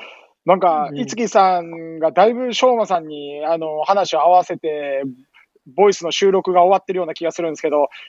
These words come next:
Speaker 1: もうちょっといつきさん
Speaker 2: <laughs>
Speaker 1: 前面に前に出していいんじゃないかなぐらいに、弟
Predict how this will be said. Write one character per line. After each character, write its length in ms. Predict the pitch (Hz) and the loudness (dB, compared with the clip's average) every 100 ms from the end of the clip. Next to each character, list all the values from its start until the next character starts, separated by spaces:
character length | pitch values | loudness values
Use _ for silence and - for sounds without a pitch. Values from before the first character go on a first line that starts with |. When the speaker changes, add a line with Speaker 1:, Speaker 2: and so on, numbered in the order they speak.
| _ _ _ | _ _ _
Speaker 1:
も 160 | 196 254 | 0 2
う 60 | 277 | 4
ち 60 | |
ょ 20 | |
っ 20 | 240 | 2
と 60 | |
い 120 | 240 | 0
つ 120 | 233 254 | -2 -4
き 80 | |
さ 200 | 190 208 | 0 0
ん 60 | 180 | 2
Speaker 2:
<laughs> 40 | |
Speaker 1:
前 100 | 226 | 0
面 360 | 269 262 262 254 | 2 2 2 0
に 200 | 254 254 | -6 0
前 240 | 226 247 | 2 2
に 120 | 254 196 | 0 -6
出 140 | 202 | -6
し 80 | - | -6
て 120 | 226 | -8
い 20 | |
い 60 | 262 | -4
ん 40 | |
じ 60 | 233 | 0
ゃ 60 | 214 | 4
な 100 | 226 | 4
い 60 | |
か 80 | 214 | 4
な 180 | 196 196 | 2 0
ぐ 80 | 196 | 0
ら 100 | 185 | -2
い 100 | - | -4
に、 180 | 175 180 | -12 -4
弟 280 | 214 247 254 | 0 4 4